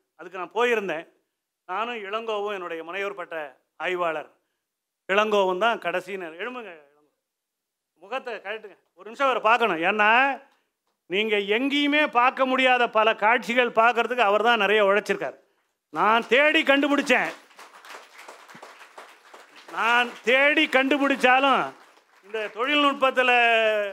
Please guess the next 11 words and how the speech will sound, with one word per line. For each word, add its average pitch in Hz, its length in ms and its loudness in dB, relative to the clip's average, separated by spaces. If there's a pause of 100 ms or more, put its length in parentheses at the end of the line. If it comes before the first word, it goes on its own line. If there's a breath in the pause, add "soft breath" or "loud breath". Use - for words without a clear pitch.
(200)
உங்களுக்கு 214 320 -6
கொடுக்கணும்ல, 262 520 0 (140)
அவர் 202 260 -2
தான் 247 180 2
உழைச்சார். 226 420 0 (1500)
அந்த 233 200 -6 (120)
இளங்கோவன் 262 680 2
தான் 277 220 4 (600)
ஒரு 202 180 -2
கடமை 277 440 2
இருக்கேன்னு 254 460 -2